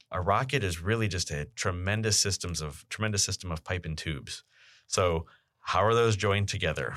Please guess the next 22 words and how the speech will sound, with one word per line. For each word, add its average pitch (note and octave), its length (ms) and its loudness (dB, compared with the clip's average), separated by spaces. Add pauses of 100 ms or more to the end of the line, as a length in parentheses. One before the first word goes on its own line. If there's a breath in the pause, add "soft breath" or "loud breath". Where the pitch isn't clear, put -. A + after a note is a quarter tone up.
(160)
Are F2+ 80 2
they G2 140 2
mated A#2 340 0
correctly? A2+ 320 2
Is F#2 100 2
something A#2+ 300 0
going G#2+ 260 4
to G2+ 160 0
split A2+ 440 4
or, F#2 280 4
or F2+ 140 0
have F2+ 220 2
a F2 60 -4
problem? E2+ 440 0
Or D#2 60 -2
if D#2+ 120 -6
you G2 60 -6
think F#2 160 -4
of E2 60 -8
an F#2 80 -2
underwater G2+ 500 4
pipeline, D2+ 600 -2